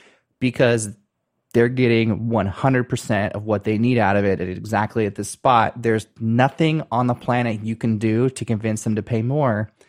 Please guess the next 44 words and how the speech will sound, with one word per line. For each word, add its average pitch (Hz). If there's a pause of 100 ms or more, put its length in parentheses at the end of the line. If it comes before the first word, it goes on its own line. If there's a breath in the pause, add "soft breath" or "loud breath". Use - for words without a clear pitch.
(280 soft breath)
because 117
this 120
is 123
a 120
usage-based 101
product. - (440 soft breath)
Unless 117
you're 123
going 131
to 120
convince 127
them 110 (120)
to 110 (680)
do 135
more 120
things 135
elsewhere 120
in 120
their 120
business 127
to 117
all 117
of 117
a 120
sudden 117
need 120
to -
use 117
more 113
of 120
our 110
product, 120 (480 soft breath)
good 139
luck 139
with 131
that. 98
If 120
you 135
can 135
make 120
that 117
happen, 110
then, 107
uh, 117